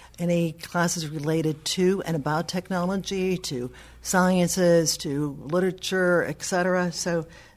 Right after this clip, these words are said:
they have an opportunity to participate in these spiritual activities. And we are very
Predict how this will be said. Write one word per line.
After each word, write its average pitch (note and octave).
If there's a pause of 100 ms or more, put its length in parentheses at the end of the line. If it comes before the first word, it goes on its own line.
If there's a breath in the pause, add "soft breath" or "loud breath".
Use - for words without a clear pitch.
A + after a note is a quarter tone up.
they G3+
have G3+
an G3+
opportunity F3
to F3+ (420 loud breath)
participate F#3
in F3+
these E3
spiritual E3+
activities. C3+
And D#3 (460 loud breath)
we E3+
are E3
very F3